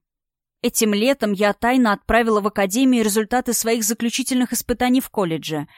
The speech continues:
и справку об уровне дара. И только три дня назад получила странный ответ. Мне предложили два варианта на выбор. Первый стандартный – прибыть в положенный день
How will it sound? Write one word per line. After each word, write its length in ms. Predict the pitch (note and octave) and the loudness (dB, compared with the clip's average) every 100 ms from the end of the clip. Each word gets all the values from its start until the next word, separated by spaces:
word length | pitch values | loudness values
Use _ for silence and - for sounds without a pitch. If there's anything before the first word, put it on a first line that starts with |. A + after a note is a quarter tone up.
| - _ _ | -20 _ _
и 120 | E4+ | -2
справку 500 | D4+ - F3+ G#3+ - | -2 0 0 0 0
об 200 | A3 G3+ | 0 0
уровне 320 | E3+ E3 E3 E3+ | -2 -4 -4 -2
дара. 440 | E3 D3+ D3+ D#3+ _ _ _ | -2 -2 -6 -10 _ _ _
И 140 | - D#4 | -8 -2
только 400 | D4+ D#4+ - B3 | 2 2 0 -2
три 260 | A#3+ D4 | 0 -2
дня 220 | A#3+ G#3+ F#3+ | 0 0 2
назад 440 | E3+ F3+ B3 - - | 0 0 -2 -4 -6
получила 540 | A3 F#3 - C#4 D4 | -4 -2 -2 -2 -2
странный 520 | - - E3+ E3 E3 | -4 0 0 0 -2
ответ. 440 | E3 E3 D3 - - _ _ _ _ - | -4 -6 -10 -10 -20 _ _ _ _ -2
Мне 280 | A#3 C4 D4 | 2 4 4
предложили 640 | - B3+ A#3 A#3 D4 C#4+ | 0 0 2 2 2 2
два 300 | B3 F#3+ B3+ | 0 0 0
варианта 440 | B3+ B3+ B3 C4 C4 | 2 2 2 2 2
на 160 | C4 | 0
выбор. 380 | A3+ F3 D#3 - _ _ _ _ _ | 0 -2 -4 -8 _ _ _ _ _
Первый 300 | E4 F4+ D#4+ | -2 0 0
стандартный – 800 | - B3 G#3+ F3 E3+ F#3 E3+ F3+ - | 2 2 2 2 -2 -4 -6 -8 -6
прибыть 380 | C4+ B3+ D#4+ - | -2 0 0 2
в 40 | |
положенный 580 | G#3 F#3 A3 G#3+ F#3+ E3+ | 2 4 2 0 -2 -4
день 360 | D#3 A3 C#4+ | -2 0 0